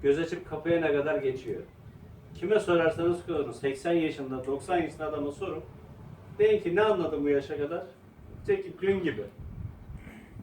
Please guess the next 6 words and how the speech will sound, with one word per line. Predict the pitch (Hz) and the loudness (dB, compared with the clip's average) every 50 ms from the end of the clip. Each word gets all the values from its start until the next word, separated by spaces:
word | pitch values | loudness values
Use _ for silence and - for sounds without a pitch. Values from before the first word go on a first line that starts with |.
| - - - - - - - - - - - - - | -14 -14 -14 -14 -16 -16 -18 -20 -20 -20 -18 -16 -16
Hiçbir | - - - - | -14 -12 -10 -8
şey | 147 | -8
anlamıyor | 147 156 170 185 202 214 185 170 | -6 -4 -4 -2 -2 -2 -4 -4
ki. | - 208 196 - - - - - - - - - - - - - - - - - - - | -6 -10 -12 -14 -16 -18 -14 -12 -12 -12 -12 -12 -14 -14 -14 -14 -14 -14 -14 -14 -12 -10
Hiçbirimiz | - - - 180 190 190 160 131 113 | -10 -6 -2 -2 -2 0 -2 -2 -4
anlamıyoruz. | 101 95 90 82 80 80 80 - - - | -4 -6 -6 -8 -10 -10 -10 -12 -12 -12